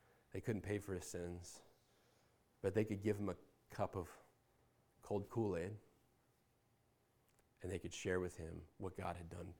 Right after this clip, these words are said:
in their life. And when he recognized his need, he was ready. He was ready.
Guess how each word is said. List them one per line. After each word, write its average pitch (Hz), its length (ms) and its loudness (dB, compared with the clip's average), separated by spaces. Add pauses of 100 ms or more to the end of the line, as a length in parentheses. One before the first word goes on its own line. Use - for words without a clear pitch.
(600)
in 87 180 -6
their 85 240 -4
life. - 120 -12 (2250)
And 113 160 6
when 113 120 6
he 104 120 2
recognized 110 880 4
his 95 240 -4
need, 82 420 -6 (1600)
he 107 100 -4
was 92 180 -6
ready. 92 320 -8 (2000)
He 101 40 -10
was 92 160 -8
ready. 92 140 -10